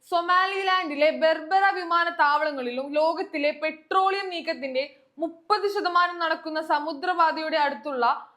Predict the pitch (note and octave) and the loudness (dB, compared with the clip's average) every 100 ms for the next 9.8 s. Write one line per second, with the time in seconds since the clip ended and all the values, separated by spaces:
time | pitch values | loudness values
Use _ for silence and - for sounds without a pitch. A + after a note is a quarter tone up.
0 | - A#3 D#4+ E4+ F4 G4+ F#4+ F#4 F4+ F4+ | -6 4 6 6 2 -2 0 -2 0 -2
1 | F4 D4+ D#4+ E4 D#4 B3 B3+ C4 C4+ C4+ | 0 0 0 -2 -4 -2 -2 0 0 -2
2 | F4 F#4 F4+ F4+ F4 E4 D#4 D4+ C4+ A#3+ | -10 -2 0 0 -4 -4 -6 0 2 2
3 | A3+ C#4+ - _ C#4 D#4 E4+ F#4+ G4+ F#4+ | 0 -4 -8 _ -2 0 0 -2 -2 -2
4 | F4+ F4+ D4+ D#4 E4+ F4 E4+ D#4+ D4 C#4 | -4 -6 -2 -2 -2 -2 0 0 -2 -2
5 | F4 F4+ E4 E4+ E4+ D4+ D#4 E4 F4 D4 | 0 0 -4 -6 -2 -2 -2 -6 0 2
6 | D4 C#4+ D4 D#4+ C#4+ B3+ A#3+ A#3+ C4 B3+ | 2 -2 -6 -4 0 0 -2 -6 -4 -4
7 | A#3+ B3 - G4 G4+ F#4+ - - G4 F#4+ | -6 -6 2 2 2 0 -4 -2 2 2
8 | F#4+ F4+ D#4 D#4+ E4 F4 F4+ F4 F4 F4 | 2 0 0 2 2 4 4 6 2 4
9 | C#4 C#4 B3 C4+ A#3+ C4+ D#4+ | 2 2 -2 -10 -10 -4 -2